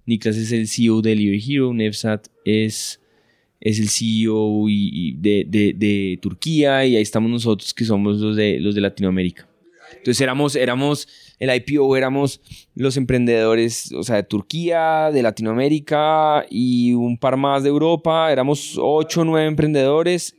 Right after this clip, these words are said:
eh, y el equipo de, de directivo de Delivery Hero, de la holding.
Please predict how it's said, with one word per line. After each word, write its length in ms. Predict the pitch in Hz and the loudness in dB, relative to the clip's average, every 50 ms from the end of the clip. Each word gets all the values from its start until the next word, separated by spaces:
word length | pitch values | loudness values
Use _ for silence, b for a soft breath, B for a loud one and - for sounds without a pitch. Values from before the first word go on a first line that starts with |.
| _ | _
eh, 600 | 285 - 120 123 120 117 117 117 113 110 101 - - | -2 0 2 2 2 2 2 2 2 2 2 0 0
y 200 | - 127 131 131 | -2 0 0 2
el 60 | 120 | 2
equipo 540 | 120 - - 120 117 - 117 120 120 123 127 | 0 0 -2 -4 -2 0 0 2 2 2 2
de, 920 | 131 135 135 135 135 131 127 123 120 117 113 110 110 107 98 92 80 71 101 | 2 2 2 2 2 2 2 2 2 2 2 0 0 0 0 0 -2 -2 0
de 400 | - 110 113 107 101 98 104 90 | 2 2 4 4 2 2 0 -6
directivo 640 | - 87 78 120 113 110 104 - - 113 113 110 110 | -10 -2 0 2 2 2 0 0 0 2 2 4 4
de 120 | 113 120 | 2 2
Delivery 340 | 123 123 113 110 107 120 120 | 2 2 2 2 2 2 2
Hero, 180 | 123 131 156 175 | 2 0 0 2
de 100 | 143 123 | 2 0
la 100 | 107 98 | 0 2
holding. 360 | 107 113 123 135 165 214 - | 0 0 0 0 -2 -4 -6